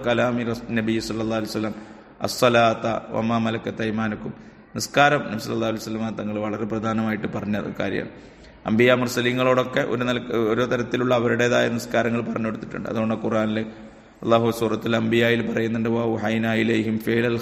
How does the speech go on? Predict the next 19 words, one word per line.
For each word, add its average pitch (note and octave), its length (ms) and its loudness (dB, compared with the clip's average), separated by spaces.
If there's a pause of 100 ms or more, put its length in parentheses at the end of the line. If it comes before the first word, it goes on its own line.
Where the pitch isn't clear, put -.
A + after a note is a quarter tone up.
ഖൈറാത്തി B2 500 0 (460)
വ B2+ 80 -2
ഇഖാമസ് B2+ 520 4
സലാത്തി G#2+ 360 0
വ G#2 100 -4
ഈതാഇസ് G2+ 600 -4
സക്ക." F2 200 -6
അവർക്കൊക്കെ G#2+ 720 -2 (480)
ഖൈറായ B2 380 8
കാര്യങ്ങൾ B2 440 0
ചെയ്യാനും B2 520 0
നിസ്കാരം A#2+ 440 0
നിലനിർത്താനും A#2 720 -2
സക്കാത്ത് G#2+ 400 -2
കൊടുക്കാനും A2 560 -4
നമ്മൾ G#2+ 220 0
അവരോട് G#2+ 320 -2 (680)
വഹി A2 340 4
കൊടുത്തിട്ടുണ്ട്. G#2+ 600 -4